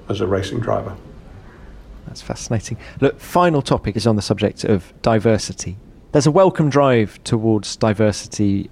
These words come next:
Speaker 2: in society, in Formula One, within your organisation. And I just would love to get your thoughts on how we get more minorities interested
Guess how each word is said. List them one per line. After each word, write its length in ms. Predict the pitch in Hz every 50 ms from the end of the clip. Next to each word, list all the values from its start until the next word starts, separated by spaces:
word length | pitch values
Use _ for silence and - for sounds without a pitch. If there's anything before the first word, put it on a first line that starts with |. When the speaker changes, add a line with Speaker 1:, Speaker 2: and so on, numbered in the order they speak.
| -
Speaker 2:
in 260 | - 101 95 95 92 -
society, 760 | - - 107 - - - 127 131 131 131 127 123 - 123 107
in 100 | 98 98
Formula 420 | - - - 143 139 135 131 127
One, 320 | 123 120 127 127 127 123 117
within 360 | 123 120 127 143 143 135 127
your 320 | 117 131 147 151 147 139
organisation. 1040 | 131 123 113 - 113 113 110 107 101 95 - 110 98 95 - - - 87 87 92 - - - - - - - - -
And 80 | - 151
I 20 | 175
just 240 | 226 226 - - -
would 100 | - 175
love 160 | 185 196 -
to 100 | - 202
get 160 | 170 175 -
your 260 | - 135 156 151 147 -
thoughts 400 | - - 131 110 76 - - -
on 100 | 127 123
how 420 | 110 - - - 151 151 156 151
we 200 | 147 139 143 131
get 540 | 120 - 123 107 - - - - - - - - - - - - - -
more 320 | 113 117 127 127 123 123
minorities 840 | 120 123 120 113 113 117 120 127 127 120 113 - - - 117 107 - - -
interested 720 | 135 143 147 151 151 - 170 151 - - - - 156 151 151